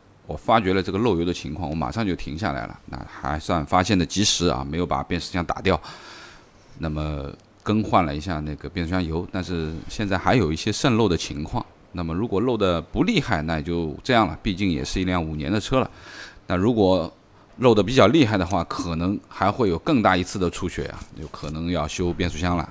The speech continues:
那可能就是上万的一个数字了。那么基于这些条件，其实也是为自己找一个理由，是不是应该换车了呢？是不是应该把之前的这个关于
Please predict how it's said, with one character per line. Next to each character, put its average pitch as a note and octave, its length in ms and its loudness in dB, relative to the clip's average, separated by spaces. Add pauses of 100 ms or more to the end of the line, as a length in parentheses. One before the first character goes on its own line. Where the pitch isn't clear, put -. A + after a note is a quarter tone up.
那 D#2+ 120 -6
可 - 140 -12
能 D#2+ 160 -6
就 E2+ 100 -6
是 D2+ 320 -6 (120)
上 F#2 240 4
万 G2 120 8
的 E2 80 2
一 E2 80 0
个 F2 80 0
数 G2 160 -2
字 E2 180 -4
了。 - 40 -16 (560)
那 F#2+ 100 -8
么 F2+ 240 0 (600)
基 A3 240 4
于 B2+ 120 6
这 B2+ 140 4
些 A2+ 140 4
条 F2 200 2
件， G2 160 4
其 A2+ 200 0
实 G#2+ 200 4
也 F#2 140 4
是 B2+ 120 0
为 A#2+ 140 4
自 G#2+ 140 -4
己 G2+ 100 -4
找 E2 200 2
一 - 20 0
个 F#2 80 0
理 E2+ 220 0
由， D#2+ 240 -2 (560)
是 - 160 -4
不 G2 40 -2
是 G2 160 2
应 F#2+ 80 4
该 G2+ 140 6
换 G2 240 4
车 G#2 200 0
了 G#2+ 100 2
呢？ G2 240 -2 (400)
是 - 140 -6
不 G#2+ 60 -2
是 G#2 180 0
应 G#2+ 160 0
该 G#2+ 160 6
把 E2+ 260 4
之 A#2 200 -2
前 F2+ 320 -2
的 F#2+ 100 2
这 F#2 160 -4
个 D#2 260 -2
关 G#2 240 0
于 F2+ 460 0